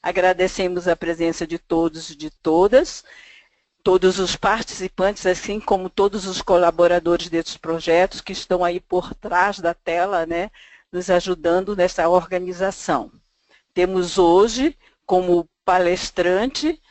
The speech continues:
do nosso encontro, a professora doutora Graziela Raup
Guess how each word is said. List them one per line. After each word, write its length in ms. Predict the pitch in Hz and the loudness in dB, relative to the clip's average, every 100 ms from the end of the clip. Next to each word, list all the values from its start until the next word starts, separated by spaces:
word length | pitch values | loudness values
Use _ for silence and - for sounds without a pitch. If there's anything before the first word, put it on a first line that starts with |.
| _ - | _ -8
do 120 | 175 | -4
nosso 1000 | 180 175 185 - 180 160 156 139 123 71 - _ _ - | 2 4 4 0 0 0 0 -4 -8 -10 -18 _ _ -6
encontro, 880 | 185 - - 196 226 269 294 320 - - _ | -6 -4 2 4 4 0 -2 -2 -4 -14 _
a 80 | 190 | -4
professora 680 | - 208 208 208 196 185 185 | -2 0 0 2 2 2 2
doutora 720 | 175 208 - 180 165 190 214 _ | 2 -2 0 0 0 2 -2 _
Graziela 680 | 208 226 220 196 175 180 | -2 -2 0 2 4 2
Raup 320 | 190 190 180 | -2 2 0